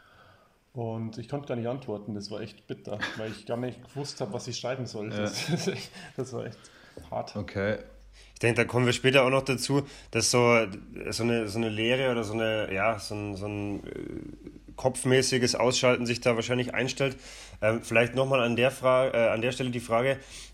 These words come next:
Speaker 3: du, äh, du warst ja dann wie lang insgesamt wach, bis du quasi das erste Mal wieder im Bett gelegen bist?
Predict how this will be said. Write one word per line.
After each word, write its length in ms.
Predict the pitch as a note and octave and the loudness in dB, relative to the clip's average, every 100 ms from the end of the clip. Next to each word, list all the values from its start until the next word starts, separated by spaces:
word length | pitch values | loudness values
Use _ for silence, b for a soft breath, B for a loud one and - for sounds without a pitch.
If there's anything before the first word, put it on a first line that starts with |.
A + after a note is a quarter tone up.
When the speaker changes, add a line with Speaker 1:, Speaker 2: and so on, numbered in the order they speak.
| - - | -10 -2
Speaker 3:
du, 480 | A#2 A#2 A#2 A#2+ | 2 4 6 6
äh, 120 | A2+ - - - - - - | 4 0 -8 -10 -12 -12 -6
du 160 | A2+ | 4
warst 280 | A2 C3 - | 6 6 4
ja 60 | C#3 | 4
dann 300 | B2+ B2 A2 | 4 2 0
wie 100 | C#3 | 2
lang 240 | D#3+ C#3+ | 4 4
insgesamt 680 | C#3+ E3+ - C3+ A#2+ A2+ F#2 | 2 2 2 2 4 2 4
wach, 340 | A#2+ E3+ - | 4 4 -2
bis 240 | - C3+ - | -4 -2 -2
du 100 | C3 | -4
quasi 760 | - B2 B2 B2+ B2+ - - - | 2 4 4 0 -2 -4 -10 -8
das 160 | G#2+ | -4
erste 360 | - B2 - C3 | 2 2 0 0
Mal 160 | B2+ | 2
wieder 160 | A#2+ A#2+ | 2 2
im 120 | A2 | 4
Bett 200 | A#2+ - | 2 0
gelegen 360 | D3 D#3+ D#3+ E3 | 0 0 0 -2
bist? 420 | F3+ - - | -2 -4 -10